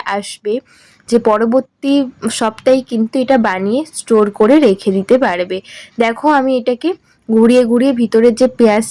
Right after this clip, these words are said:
ছিল, সেই পেঁয়াজের অংশগুলোকে সমস্ত কিছু বের করে পরিষ্কার করে নিয়ে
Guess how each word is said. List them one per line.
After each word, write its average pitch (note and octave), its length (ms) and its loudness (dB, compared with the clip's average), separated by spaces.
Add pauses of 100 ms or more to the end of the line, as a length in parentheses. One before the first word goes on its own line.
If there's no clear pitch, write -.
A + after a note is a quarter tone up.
ছিল, A3 200 -2
সেই B3+ 260 0
পেঁয়াজের G#3+ 360 2 (140)
অংশগুলোকে A3 600 -2 (120)
সমস্ত G#3 320 -2 (120)
কিছু A3+ 200 0 (120)
বের G3+ 180 4 (120)
করে A3+ 180 4 (380)
পরিষ্কার G#3+ 500 0 (120)
করে G#3+ 220 -2
নিয়ে D#4+ 140 0